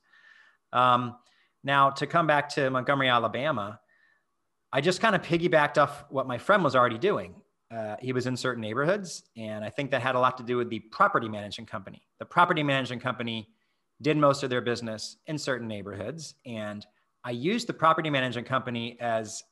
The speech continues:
advice. I leaned on them very heavily for advice as far as,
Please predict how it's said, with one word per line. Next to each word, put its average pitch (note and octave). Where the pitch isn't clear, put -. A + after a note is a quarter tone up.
advice. A2
I C3+
leaned G3+
on E3+
them B2+
very G#3
heavily A#2
for G#2+
advice F2+
as C#3
far C#3+
as, B2+